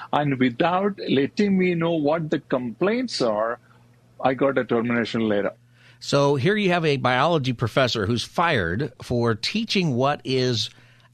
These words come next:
Speaker 2: actually science when it comes to the difference in biological sex, uh, that females have two X chromosomes and,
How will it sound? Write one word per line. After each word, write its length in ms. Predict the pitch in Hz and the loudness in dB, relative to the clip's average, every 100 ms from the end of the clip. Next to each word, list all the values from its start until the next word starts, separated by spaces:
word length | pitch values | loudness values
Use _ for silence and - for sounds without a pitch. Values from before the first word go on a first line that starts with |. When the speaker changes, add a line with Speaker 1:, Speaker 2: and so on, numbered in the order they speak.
| - | -2
Speaker 2:
actually 720 | 143 214 - 220 208 175 156 | 0 -2 -2 0 2 2 2
science 800 | - - 180 107 - 82 - - | 0 0 0 -2 -6 -10 -6 -4
when 180 | 104 104 | -4 -4
it 120 | - | -4
comes 440 | 120 110 110 104 | -2 0 0 -2
to 460 | - 117 104 98 107 | -2 -2 -2 -2 -2
the 120 | 98 | -2
difference 400 | 92 113 110 98 | -2 -2 -2 -4
in 120 | 101 | -4
biological 720 | 90 95 90 95 92 104 90 | -2 -2 0 -2 -4 -6 -6
sex, 520 | - 117 85 - - - - - - - - | -4 -4 -4 -6 -10 -10 -20 -20 -20 -20 -6
uh, 360 | 92 95 95 | -2 0 0
that 140 | 98 104 | 0 -2
females 380 | 127 101 98 107 | 0 0 0 -2
have 180 | 98 | -2
two 200 | - 113 | -2 -2
X 180 | 95 - | -2 -4
chromosomes 840 | - 117 92 85 82 78 95 104 - | -4 -4 -2 -4 -6 -6 -4 -4 -6
and, 680 | 90 90 90 90 90 92 | -6 -4 -2 -2 -2 -2